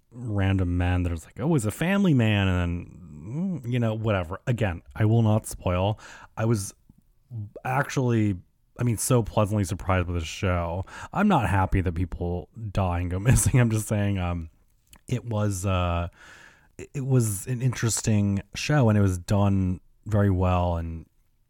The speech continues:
you know, they're, like, filming, interrogating suspects and,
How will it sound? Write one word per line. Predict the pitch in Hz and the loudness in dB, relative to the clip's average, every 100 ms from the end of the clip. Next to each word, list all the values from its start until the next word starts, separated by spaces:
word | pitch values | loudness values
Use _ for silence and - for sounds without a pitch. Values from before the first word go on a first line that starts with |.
| - | -14
you | - 160 | -6 0
know, | 175 170 147 | 4 4 4
they're, | 151 | 4
like, | 143 127 | 2 2
filming, | 147 156 139 | 0 2 4
interrogating | 123 - 113 117 120 117 | 2 0 0 0 2 2
suspects | - 107 107 - 113 110 - - - - _ | 2 0 0 0 2 2 0 -8 -10 -12 _
and, | 101 95 95 95 95 92 90 90 | -4 0 2 2 0 -2 -4 -4